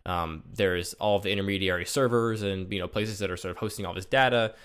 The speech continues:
All of those things are, purely exist to make money, just because that's,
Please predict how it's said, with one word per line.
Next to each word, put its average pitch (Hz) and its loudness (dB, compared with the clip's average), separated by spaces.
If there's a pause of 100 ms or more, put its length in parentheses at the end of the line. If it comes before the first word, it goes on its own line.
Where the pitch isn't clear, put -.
(420)
All 190 12
of 151 12
those 127 4
things 113 4
are, 110 4
purely 131 6
exist 107 0
to 113 -6
make 104 2
money, 85 -2
just 85 -12
because 92 -4
that's, - -4